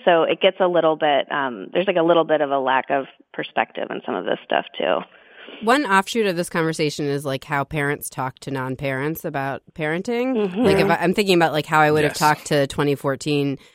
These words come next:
Speaker 2: Ruth if, like, you weren't sure if you wanted to have a kid. I could see a version of a conversation where, like, I would be conscious of not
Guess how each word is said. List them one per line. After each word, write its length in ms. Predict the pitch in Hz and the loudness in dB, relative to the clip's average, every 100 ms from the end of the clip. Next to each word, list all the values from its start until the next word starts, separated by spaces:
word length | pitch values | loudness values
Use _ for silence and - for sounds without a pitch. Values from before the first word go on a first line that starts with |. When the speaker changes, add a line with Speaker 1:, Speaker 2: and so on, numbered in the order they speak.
| _ _ | _ _
Speaker 2:
Ruth 460 | 156 156 156 - - | 2 2 2 -2 -8
if, 180 | 147 - | -8 -4
like, 180 | 143 135 | -6 -6
you 100 | 147 | -2
weren't 220 | 151 139 | -2 -2
sure 380 | - 254 233 226 | -4 0 2 2
if 80 | 220 | 2
you 80 | 208 | 0
wanted 180 | 196 196 | 0 2
to 60 | 185 | 0
have 160 | 185 | -2
a 40 | 185 | -4
kid. 260 | 202 180 | 0 0
I 80 | 156 | 0
could 140 | 190 - | -2 0
see 160 | 233 | 2
a 40 | 202 | 4
version 320 | 196 190 190 | 2 2 0
of 60 | |
a 40 | 175 | 0
conversation 640 | 185 165 160 175 156 170 | 0 0 0 0 -2 -2
where, 140 | 156 147 | 0 0
like, 380 | 139 139 - - _ _ _ _ _ _ | 0 -2 -4 -14 _ _ _ _ _ _
I 160 | 147 143 | 0 0
would 600 | 143 147 143 139 143 135 - _ _ - | 2 2 2 2 0 -4 -10 _ _ -6
be 80 | 147 | -6
conscious 640 | - - 208 214 196 - | -4 4 4 4 0 -2
of 180 | 151 151 _ | -4 -4 _
not 440 | 156 151 156 156 | 0 4 4 4